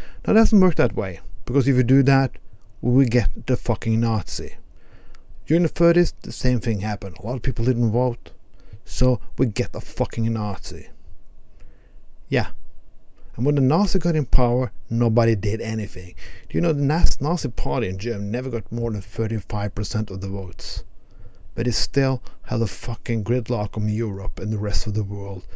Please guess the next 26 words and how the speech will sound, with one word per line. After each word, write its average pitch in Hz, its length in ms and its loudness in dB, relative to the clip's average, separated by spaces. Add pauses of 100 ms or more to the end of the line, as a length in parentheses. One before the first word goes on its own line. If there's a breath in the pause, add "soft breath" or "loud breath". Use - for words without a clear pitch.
(140 loud breath)
with 107 100 2
millions 120 580 2
of 117 140 -4
millions 104 460 -4
of 98 140 -14
dead 101 220 -10
people. - 400 -2 (760 loud breath)
Okay, 143 160 4
that 170 120 8
was 165 140 4
a 160 40 4
little - 140 2
far 127 480 4
out 117 160 6
of - 60 2
my 110 140 2
segment, 110 600 -2 (180)
but 113 140 -2
now 147 400 -2 (580 soft breath)
we - 80 -2
can 160 120 0
have 139 220 0
a 123 40 0
ban 117 320 0
on 101 120 -4
abortions. 92 600 -12